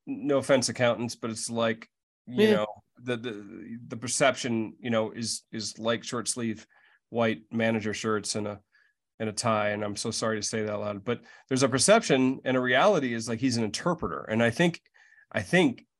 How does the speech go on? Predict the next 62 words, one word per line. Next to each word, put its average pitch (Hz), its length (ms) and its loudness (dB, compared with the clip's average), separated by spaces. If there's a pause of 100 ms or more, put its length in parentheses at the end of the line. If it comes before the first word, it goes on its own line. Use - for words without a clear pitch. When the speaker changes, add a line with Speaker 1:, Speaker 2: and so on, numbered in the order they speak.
Speaker 1:
a 117 80 -8
good 151 180 0
accountant 135 560 0 (380)
is 131 140 2
a 131 40 0
great 135 260 8
interpreter. 117 580 0
Like, 104 140 -4
what 120 140 0
do 175 40 -2
these 139 180 0
numbers 113 320 -2
mean? 113 380 2
I 101 60 -2
don't 127 200 2
really 127 200 0
wanna 113 340 4
look 113 160 0
at 95 80 -8
spreadsheets, 104 480 -6
but - 120 -10
if - 340 -20
you 117 60 -8
can 113 100 -6
tell 160 180 0
me 180 100 2
what 131 160 -2
they 107 120 -2
mean 113 640 4
and 110 200 -2
what 117 140 2
I 117 80 6
can 110 180 -6
do 131 180 0
about 95 320 -4
it, 101 160 -10
then 120 240 -2
I'm 113 160 2
in, 110 280 -2
I'm 104 120 -6
interested. - 480 -6 (560)
And 98 80 -10
he's 113 200 -2
really 160 220 2
good 151 240 -2
at - 140 -2
that, - 240 -10 (280)
taking 135 320 0
a 104 40 0
pulse 147 420 0
on 123 140 2
a 110 60 0
business 110 380 0
by 113 260 2
looking 117 460 0
at 110 120 -2
the 101 80 -4
numbers 117 300 0
and 104 140 -8
interpreting 95 420 -8
the 76 80 -12
numbers. 67 380 -16